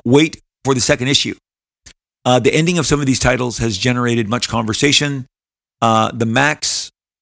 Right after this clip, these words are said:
are most mentioned as ones that are going to be missed. Is there any news at all on Wetworks?" Okay, so that was just, again, another very basic, very down to the point, what's working for me, what's not. Uh, this report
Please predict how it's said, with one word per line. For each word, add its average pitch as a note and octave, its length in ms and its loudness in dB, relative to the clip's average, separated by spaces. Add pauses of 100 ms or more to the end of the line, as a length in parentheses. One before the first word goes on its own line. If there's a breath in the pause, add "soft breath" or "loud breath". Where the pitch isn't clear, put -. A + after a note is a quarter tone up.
(100)
are A#2 140 0
most C3 440 0
mentioned A#2+ 500 -2
as A2+ 280 -4
ones A#2 420 -4 (140)
that A2+ 160 0
are A2 80 0
going A2+ 220 -2
to G#2+ 80 -6
be G#2+ 100 -2
missed. B2+ 480 -2 (540)
Is B2+ 180 2
there A2+ 240 2
any D#3+ 200 0
news C#3+ 420 2
at B2+ 100 4
all A2 380 2
on A2 180 0
Wetworks?" A#2+ 600 0
Okay, B2+ 300 -2 (180)
so A#2 160 -4
that A#2+ 160 0
was C3 120 0
just, - 180 -4
again, C3 240 0
another B2 380 0 (200)
very C#3 320 4
basic, A#2+ 500 0 (220)
very D3 200 4
down C3 200 0
to B2 60 -4
the A2 80 -4
point, A#2 360 -4 (200)
what's C3+ 280 2
working B2 340 -4
for B2+ 140 -4
me, A#2+ 180 -2
what's A#2 400 -2
not. A#2+ 300 -2 (440)
Uh, G#2 280 2 (1700)
this C#3 260 0
report C3+ 420 2